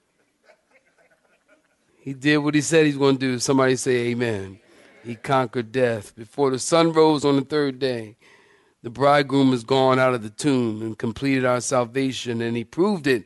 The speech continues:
by rising from the grave. And I told you,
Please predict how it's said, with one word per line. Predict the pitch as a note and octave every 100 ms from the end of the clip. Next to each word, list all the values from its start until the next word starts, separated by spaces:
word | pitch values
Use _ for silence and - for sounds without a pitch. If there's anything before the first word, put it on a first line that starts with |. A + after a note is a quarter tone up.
| - - - _
by | C3+
rising | B2 B2 D3 D3+ D3 E3 D3+
from | D3+ C3+ C3+
the | C#3+
grave. | C#3+ E3 C3+ A2+ B2
And | C#3+
I | C#3+
told | - - G#3 A#3 D3+
you, | B2+ B2+ A#2+